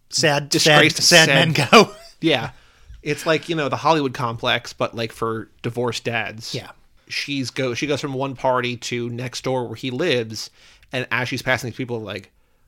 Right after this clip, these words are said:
Speaker 2: "Oh, is that, like, a work study program? We can sleep with both of them? Like, I want that job," or whatever.
Speaker 1: Yeah, 'cause, 'cause everyone at this school is bisexual.
Speaker 2: Uh-huh.
Speaker 1: Yeah.
Speaker 2: It does feel like both Brodeur and Martha are hot, or at least hot in a small,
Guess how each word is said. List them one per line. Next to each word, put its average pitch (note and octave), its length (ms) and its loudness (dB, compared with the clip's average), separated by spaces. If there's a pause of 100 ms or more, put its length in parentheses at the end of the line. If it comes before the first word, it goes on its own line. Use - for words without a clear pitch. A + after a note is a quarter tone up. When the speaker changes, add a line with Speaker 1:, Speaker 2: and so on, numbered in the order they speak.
(120)
Speaker 2:
"Oh, A2+ 480 -4
is G2+ 120 -10
that, G#2+ 100 -4
like, B2 100 -6
a A2+ 40 -4
work A#2+ 280 -2
study B2+ 240 -4
program? C3+ 220 -2
We A#2+ 80 -4
can G#2+ 100 -10
sleep B2+ 180 -4
with G#2 160 -10
both A#2+ 220 -2
of F#3 60 4
them? E3 100 2
Like, C3 140 -2
I A#2+ 100 2
want G#2 240 -2
that B2 220 2
job," F2 320 -6
or F2+ 100 -8
whatever. G2+ 500 -10 (400)
Speaker 1:
Yeah, B2 220 -4 (100)
'cause, B2+ 300 -8 (240)
'cause C3 240 -6
everyone D#3+ 400 4
at C3+ 100 -8
this C3 120 -4
school A#2+ 240 -6
is A#2 60 -10
bisexual. - 600 -12 (160)
Speaker 2:
Uh-huh. F3 280 -2 (420)
Speaker 1:
Yeah. A#2+ 100 -16 (180)
Speaker 2:
It D#3+ 120 -2
does C#4+ 180 6
feel E3+ 260 0
like A#2+ 360 -6 (320)
both B2 400 -6
Brodeur B2 460 -2
and A#2 140 -2
Martha A2+ 280 -6
are A2 160 -8
hot, - 300 -8 (120)
or C#3+ 100 -2
at D#3+ 60 0
least E3 140 0
hot - 380 0 (260)
in B2+ 300 -8
a A2 80 -6
small, - 520 -6